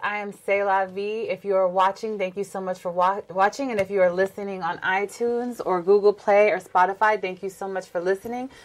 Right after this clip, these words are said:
Please make sure to subscribe and rate us. Um, and, uh, just welcome. Thank you for being here. Uh, so today's topic is gonna be called, uh, Judgy McJudger. And we're gonna be talking about why are religious people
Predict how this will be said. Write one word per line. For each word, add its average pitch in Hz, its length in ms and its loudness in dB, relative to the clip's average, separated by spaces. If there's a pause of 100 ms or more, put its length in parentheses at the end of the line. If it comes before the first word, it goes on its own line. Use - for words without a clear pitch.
(160)
Please 226 240 4
make 196 200 -2
sure 202 160 -4
to 180 80 0
subscribe 190 840 4
and 165 240 -4
rate 190 360 2
us. 226 400 2
Um, 180 380 0 (460)
and, 202 360 -2
uh, 202 160 2
just 240 340 -2
welcome. 330 400 4 (140)
Thank 262 180 4
you 285 60 -6
for 269 140 0
being 254 340 -2
here. 156 340 -8 (380)
Uh, 214 160 2
so 214 320 4
today's 233 480 6
topic 226 520 4
is 190 140 -2
gonna 202 260 2
be 202 280 -4
called, 202 600 4
uh, 180 140 4
Judgy 202 320 2
McJudger. 165 600 2 (380)
And 185 100 2
we're 208 60 2
gonna 220 140 6
be - 20 4
talking 254 180 2
about 247 240 4
why 247 320 6
are 220 140 2
religious 220 340 4
people 214 400 2